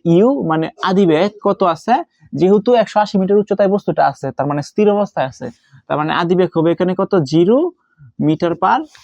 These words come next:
second। ওকে, আচ্ছা, এটা হচ্ছে আমাদের কি? আদিবেগ। ওকে, আচ্ছা, এখন, আহ, যেহেতু এটা উপর নিচে বলছে, তার মানে এখানে আমাদের যে জি আছে, জি এর মানটা কত?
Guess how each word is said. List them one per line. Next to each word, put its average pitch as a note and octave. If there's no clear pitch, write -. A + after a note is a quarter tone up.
second। B2+
ওকে, B3+
আচ্ছা, C3
এটা C#3
হচ্ছে E3
আমাদের F#3
কি? F4
আদিবেগ। D#3
ওকে, G3+
আচ্ছা, -
এখন, G#3
আহ, F3
যেহেতু A3+
এটা C4
উপর B3+
নিচে A#3
বলছে, G#3
তার F3
মানে F#3
এখানে G3+
আমাদের E3
যে F3
জি A3
আছে, E3+
জি D#3+
এর G3+
মানটা G3+
কত? F3